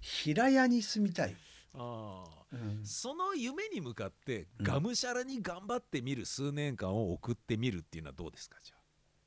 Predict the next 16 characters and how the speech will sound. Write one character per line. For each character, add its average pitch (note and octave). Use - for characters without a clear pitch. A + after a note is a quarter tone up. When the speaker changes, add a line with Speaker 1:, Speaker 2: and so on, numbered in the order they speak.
Speaker 1:
う A#2+
ん。 G#2
だ F3+
か E3
ら、 C#3+
そ F3+
の D#3
が F3
む C4+
し D#4
ゃ D#4
ら D#4+
に D4+
頑 C#4
張 C#4+
ん D4